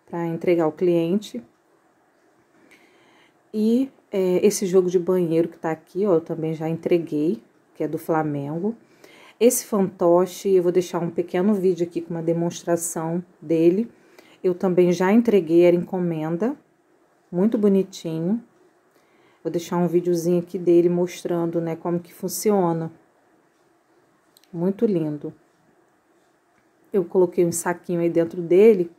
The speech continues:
pra mostrar melhor pra vocês como é que ele fica. E aí eu tô mostrando aqui a barraca, né, as pecinhas que eu ainda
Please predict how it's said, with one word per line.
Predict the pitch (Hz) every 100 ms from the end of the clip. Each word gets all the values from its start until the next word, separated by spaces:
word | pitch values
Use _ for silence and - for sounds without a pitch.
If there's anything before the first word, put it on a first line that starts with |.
| _
pra | 175 170 170 170 165 -
mostrar | 214 190 196 196
melhor | 185 190 214 170 - _ _ _ _ _ _ _
pra | 156
vocês | 170 170 - 165
como | - 165
é |
que | 165
ele | 170 185
fica. | - 151 - - - _ _ _ _ _ _ _ _ _ _ _ _ _ _ _
E | 220 254
aí | 269 240
eu | 247
tô | 247 233
mostrando | 233 262 - 190
aqui | 185 180
a | 165
barraca, | 156 156 196 214 214 185
né, | 175 185 180 _
as | - 175
pecinhas | - 190 185 - 180 180 180
que | -
eu | 190
ainda | 185 190